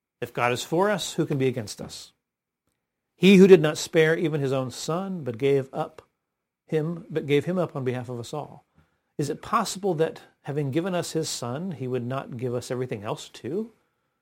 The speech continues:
So who will bring a charge against God's chosen people? Certainly not God. He is the one who causes them to be considered righteous. Who punishes them?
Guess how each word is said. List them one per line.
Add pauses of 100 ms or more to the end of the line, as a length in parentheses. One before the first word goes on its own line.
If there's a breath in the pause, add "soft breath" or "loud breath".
(760)
So
who
will
bring
a
charge
against
God's
chosen
people? (300)
Certainly
not
God. (420)
He
is
the
one
who
causes
them
to
be
considered
righteous. (680)
Who
punishes
them?